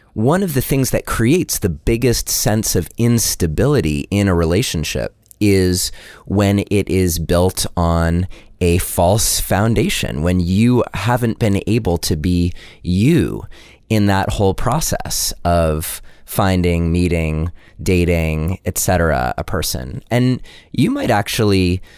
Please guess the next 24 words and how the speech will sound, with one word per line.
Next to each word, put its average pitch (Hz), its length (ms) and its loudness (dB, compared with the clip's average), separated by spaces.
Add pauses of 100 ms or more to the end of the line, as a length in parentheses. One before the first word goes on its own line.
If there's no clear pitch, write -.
(120)
not 107 320 2
know 90 540 0 (120)
that 87 400 0
certain 95 320 0
parts - 380 -2
of 82 140 -4
you 85 320 2
are 80 120 2
being 80 320 0
suppressed, - 800 -4 (140)
or 98 500 2 (460)
on 92 180 2
the 95 140 4
other 147 160 2
hand, 95 340 2
you 87 100 2
might 87 280 2
know 90 260 2
very 85 320 2
clearly 101 720 0
that 78 440 -2
you 78 520 -2 (220)
have 85 280 -2
constructed - 1000 -4